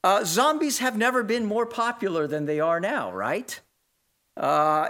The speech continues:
it's, uh, and indeed, it's not just on Halloween where we, uh, see zombies. All you have to do is turn on the T V, and there have been these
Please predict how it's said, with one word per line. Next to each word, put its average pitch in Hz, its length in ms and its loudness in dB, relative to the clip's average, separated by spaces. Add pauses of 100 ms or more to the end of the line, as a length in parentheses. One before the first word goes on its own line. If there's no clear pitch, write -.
it's, 190 320 -2
uh, 156 480 2
and 180 180 -2
indeed, 185 460 -2
it's 180 180 -4
not 233 180 2
just 202 220 -2
on 180 140 2
Halloween 226 720 0
where 180 160 2
we, 175 280 -2 (320)
uh, 151 200 0
see 208 260 -4
zombies. 202 500 2
All 180 120 2
you 190 80 0
have 185 120 0
to 190 60 -8
do 185 200 -4
is - 100 -4
turn 202 240 -2
on 180 160 2
the 170 60 -4
T 190 260 -4
V, 202 320 -2
and 143 100 -2
there 156 140 0
have 151 80 -8
been 175 140 -2
these 160 240 -4